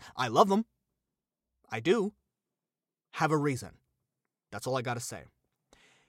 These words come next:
Continuing on, for the final thing to talk about today, Deadpool three has finally been wrapped. And as we know, the movie is still debuting, debuting. It's still hitting the big screen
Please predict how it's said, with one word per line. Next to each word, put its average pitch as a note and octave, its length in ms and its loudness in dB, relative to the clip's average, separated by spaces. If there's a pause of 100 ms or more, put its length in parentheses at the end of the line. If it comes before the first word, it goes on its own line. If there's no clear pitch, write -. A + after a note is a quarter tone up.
Continuing G#3+ 580 4
on, C#3+ 400 6
for D#3+ 160 -4
the D3+ 100 -4
final E3+ 360 2
thing E3+ 440 -2
to D#3 100 -8
talk D3+ 260 -2
about D3+ 200 0
today, E3+ 480 0 (520)
Deadpool D#3+ 560 2
three E3+ 520 -2 (360)
has D#3 300 2
finally D#3 540 0
been C#3 460 -4
wrapped. A#2 460 -6 (680)
And B2 540 -4 (140)
as B2+ 180 -4
we E3+ 160 0
know, E3 400 2 (640)
the B2 160 -2
movie C#3 360 -2
is A#2+ 80 -4
still D#3+ 260 -2
debuting, D#3 760 0 (420)
debuting. A2 500 -8 (180)
It's A2+ 160 -6
still E3+ 380 4
hitting E3+ 300 0
the C#3+ 80 -6
big F3 240 -2
screen C3 580 -4